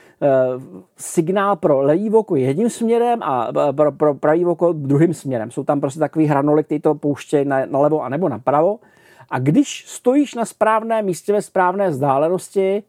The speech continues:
přímo proti té televizi, tak vidíš stereoskopický obraz i bez brejlí. Takhle, to jsou všechny ty podmínky, že jo. Pak se to objevilo i na Nintendo tři D S, prostě, když jsi jako taky, když jsi to měl ve správné vzdálenosti, tak jsi to viděl stereoskopicky.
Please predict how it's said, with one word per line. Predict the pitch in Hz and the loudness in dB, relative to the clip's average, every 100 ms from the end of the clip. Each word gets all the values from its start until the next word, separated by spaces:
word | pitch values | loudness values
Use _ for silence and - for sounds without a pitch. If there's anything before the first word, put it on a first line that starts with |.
| _ _ _ _ _ | _ _ _ _ _
přímo | - 220 240 | -6 -2 0
proti | 220 220 220 | 2 0 0
té | 208 | -4
televizi, | 185 143 139 151 175 | 0 2 2 0 -2
tak | 165 | -2
vidíš | 165 156 | -2 0
stereoskopický | 165 156 175 160 156 165 | 0 0 -2 -2 -2 0
obraz | 151 156 165 | 2 0 0
i | |
bez | 139 123 | -2 -2
brejlí. | 123 123 104 107 _ _ _ _ _ _ _ _ _ - _ 202 - | 0 0 -2 -8 _ _ _ _ _ _ _ _ _ -20 _ -10 -2
Takhle, | 147 127 110 | -2 0 -2
to | 110 151 | -2 -2
jsou | 180 | -2
všechny | 165 170 156 | -2 -2 -2
ty | |
podmínky, | 160 139 135 131 113 | -2 -2 -2 -2 -4
že | 113 | -2
jo. | 117 123 - | -4 -4 -6
Pak | 160 | -4
se | 202 | -2
to | 190 | 0
objevilo | 170 170 175 | 0 0 0
i | 180 | 0
na | 160 | 0
Nintendo | 151 160 156 175 170 165 135 135 127 | 0 0 0 0 -2 -4 -4 -4 -4
tři | 127 151 | -4 -2
D | 196 - | 0 0
S, | 131 156 | -2 -2
prostě, | 156 127 - | -2 -4 -4
když | 151 151 | -6 -2
jsi | |
jako | 160 180 | -2 -2
taky, | 165 113 131 | -4 -2 -2
když | 170 151 | -2 -4
jsi | 143 | -4
to | |
měl | 151 151 | -2 0
ve | |
správné | 147 147 143 160 | 0 0 2 0
vzdálenosti, | 156 131 127 127 - 139 135 - _ - - _ _ | 0 0 0 -4 -4 -6 -6 -12 _ -20 -20 _ _
tak | 156 | -6
jsi | - | -2
to | 151 | 0
viděl | 147 160 | 0 0
stereoskopicky. | - 127 127 170 160 165 - 175 185 | -2 -4 -2 -6 -2 -2 -2 -6 -6